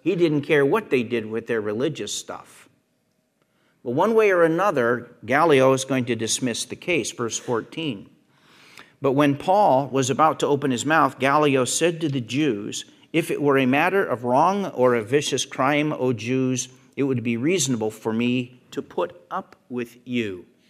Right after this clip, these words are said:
which is how most Roman officials felt about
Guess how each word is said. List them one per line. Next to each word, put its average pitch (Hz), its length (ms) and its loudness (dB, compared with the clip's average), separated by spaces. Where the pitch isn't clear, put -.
which 127 320 -6
is 127 120 -8
how 139 180 0
most 151 340 -4
Roman 160 300 -2
officials 135 800 -6
felt 123 420 -2
about 120 460 -4